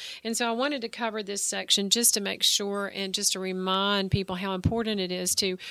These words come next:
read over and study the, the H O As and the C C Rs, because you can miss so much without those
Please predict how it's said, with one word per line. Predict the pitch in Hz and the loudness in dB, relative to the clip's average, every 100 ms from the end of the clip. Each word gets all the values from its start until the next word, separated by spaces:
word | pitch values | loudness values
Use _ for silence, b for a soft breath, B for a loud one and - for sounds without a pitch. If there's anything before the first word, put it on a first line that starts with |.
| B - | B -2
read | 220 311 - - | 2 2 2 2
over | 214 220 180 190 190 | 2 2 -2 -4 -4
and | 196 190 | 0 2
study | - 214 208 202 | 2 2 2 0
the, | 190 190 185 185 208 | 0 0 0 -4 -8
the | 196 190 185 185 - | -6 -4 -4 -6 -2
H | 202 214 | 2 6
O | 220 | 6
As | 202 202 190 | 6 6 4
and | 190 | 2
the | 190 | 2
C | - 185 | 2 0
C | 190 180 | -2 -2
Rs, | 180 202 196 - B B B - | -2 -2 0 0 B B B -8
because | 220 226 208 | 0 2 2
you | 277 | 2
can | 240 196 | 2 0
miss | 196 190 | 2 4
so | - - 220 220 | 4 4 2 2
much | 214 196 185 - - | 0 0 -2 -4 -4
without | 190 - 190 190 - _ _ _ 185 | -4 -2 0 -2 -6 _ _ _ -4
those | 190 202 214 | 0 2 2